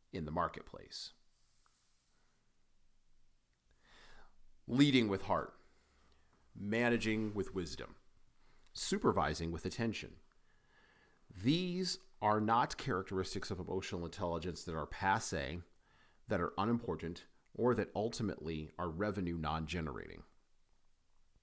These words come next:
Our bosses, a word whose derivation from the Dutch reflects the need to distinguish slave labor from free labor, and indicates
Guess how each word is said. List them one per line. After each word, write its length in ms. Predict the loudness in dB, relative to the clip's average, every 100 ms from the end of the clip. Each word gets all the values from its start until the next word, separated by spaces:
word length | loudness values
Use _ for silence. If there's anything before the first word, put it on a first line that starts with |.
| _ _ 2
Our 240 | 6 8 6
bosses, 800 | 4 2 0 -4 -10 -12 -16 -18 _ _ _ -20 -8 -4
a 40 |
word 360 | 2 4 4 2
whose 340 | -2 -4 -2
derivation 680 | -2 0 0 0 0 0 -4
from 200 | -4 -6
the 80 | -6
Dutch 640 | -4 -2 -2 -4 -6 -8 -12 -20 -20 -10 -8
reflects 420 | -4 -4 -4 -4
the 100 | -2
need 200 | 0 0
to 80 | -4
distinguish 560 | -4 -4 -2 -4 -6
slave 800 | -6 -4 -2 0 2 2 0 -2 -12 _ _
labor 560 | -6 -2 -2 -2 -4 -8 -8
from 240 | -6 -4
free 520 | -4 2 4 2 -2 -12
labor, 540 | -8 -6 -6 -6 -8 -10 _ _ _ _ _ _ _
and 240 | 0 2 0
indicates 600 | -4 -4 -2 -2 -6